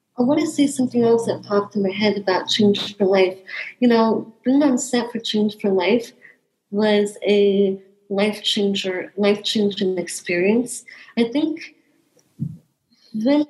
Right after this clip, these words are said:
I'm on set with Happy Face and Change for Life, I've learned so much about the other actors and myself. And you learn about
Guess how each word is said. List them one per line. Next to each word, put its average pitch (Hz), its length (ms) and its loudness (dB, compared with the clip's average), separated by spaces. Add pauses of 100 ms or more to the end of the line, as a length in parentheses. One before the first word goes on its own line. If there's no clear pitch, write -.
I'm 285 220 2
on 220 200 -2
set 214 480 -4
with 202 160 -8
Happy 208 420 -4
Face 202 500 0
and 196 140 0
Change 190 340 0
for 196 100 -4
Life, 180 380 -2 (360)
I've 240 220 -2
learned 262 320 2
so 233 360 -2
much 240 680 -4
about 196 680 0 (400)
the 226 180 -4
other 226 280 0
actors 185 960 -8
and 208 160 2
myself. 190 760 -2 (400)
And 214 440 2
you 233 200 2
learn 285 440 2
about 214 540 -2